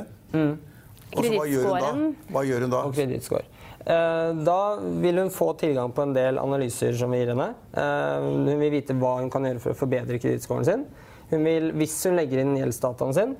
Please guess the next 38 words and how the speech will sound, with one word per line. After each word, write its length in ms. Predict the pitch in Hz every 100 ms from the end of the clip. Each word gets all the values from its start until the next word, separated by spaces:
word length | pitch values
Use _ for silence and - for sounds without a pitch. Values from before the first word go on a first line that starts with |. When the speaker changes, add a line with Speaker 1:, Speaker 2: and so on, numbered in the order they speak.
| - - - -
Speaker 1:
eh, 260 | 156 151 139
for 120 | 147
det 100 | 143
har 100 | 131
vi 140 | 131
som 120 | 147 135
sagt 180 | 127 -
ikke 160 | 127 139
lov 160 | 127
å 60 | 131
hente 300 | 131 120 117
fra 100 | 139
gjeldsregisteret 600 | 131 120 - 127 120 135 135
og 60 |
lagre 240 | 131 127 127
i 60 | 160
dag, 160 | 294 - - - - - -
selv 340 | - 135 135
om 160 | 139 139 131
dere 220 | 147 135 131
gir 80 |
oss 80 | 131
samtykke 320 | 127 113 120
til 160 | 131 151
det. 80 | 247 - - - - - -
Eh, 340 | 165 160 156
men 200 | 156 165
hvis 80 | 156
du 60 | 185
legger 220 | 165 156
det 60 | 160
inn, 120 | 214 240 180 -
eh, 960 | 175 175 170 170 165 165 160 - -
så 220 | - - 160
vil 160 | 160
du 80 | 156
også 260 | 156 -
se 120 | 151